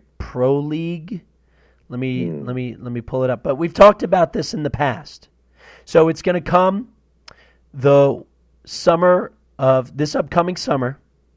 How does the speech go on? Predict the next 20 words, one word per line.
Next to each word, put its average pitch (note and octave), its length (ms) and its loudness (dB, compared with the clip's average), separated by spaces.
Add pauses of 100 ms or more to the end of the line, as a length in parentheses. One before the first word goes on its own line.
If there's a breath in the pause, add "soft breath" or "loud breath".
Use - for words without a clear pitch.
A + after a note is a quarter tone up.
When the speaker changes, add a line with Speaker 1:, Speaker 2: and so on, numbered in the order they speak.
(480)
Speaker 1:
twenty D3 220 -2
eighteen, D#3 320 -2
Pacific E3+ 720 -2
Pro D#3 260 6
Football B2 520 -2
League, G#2+ 400 -6 (720 soft breath)
and C3+ 180 0
it's C#3 140 -2
for C#3 200 2
non-N C#3 800 0 (1120)
F D3+ 300 2
L A#3+ 200 -2
eligible C#3 460 4
players. A3+ 400 -6
'Cause D#3 140 -6
don't F#3 220 4
forget, G3+ 440 0 (720)
N C4+ 120 -2
F G#3 200 -2
L G3 420 6